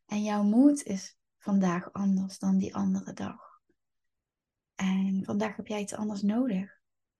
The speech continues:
dan andere momenten. En je bent gewoon een levend organisme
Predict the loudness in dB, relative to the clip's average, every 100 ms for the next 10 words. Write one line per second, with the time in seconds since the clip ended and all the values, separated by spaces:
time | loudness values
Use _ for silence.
0 | _ _ _ _ -8 -6 -2 -2 -2 2
1 | 4 4 2 0 -2 -6 -12 -16 _ _
2 | _ _ _ _ -8 -4 0 2 0 0
3 | 2 2 2 4 4 4 0 -4 -4 -4
4 | 0 2 2 0 -2 -4 -4